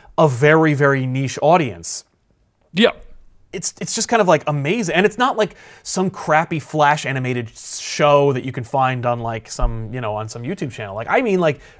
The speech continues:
Speaker 1: this is, this is an animated s-, show, I'm sure, because it's made by W B, it's done by W B Animation, and it's like, it's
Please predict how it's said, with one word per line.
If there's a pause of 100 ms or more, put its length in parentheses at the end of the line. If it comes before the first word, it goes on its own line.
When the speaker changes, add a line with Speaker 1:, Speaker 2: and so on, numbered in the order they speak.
Speaker 1:
this
is, (420)
this
is
an
animated
s-,
show,
I'm
sure, (180)
because
it's
made
by
W
B,
it's
done
by
W
B
Animation,
and
it's
like, (260)
it's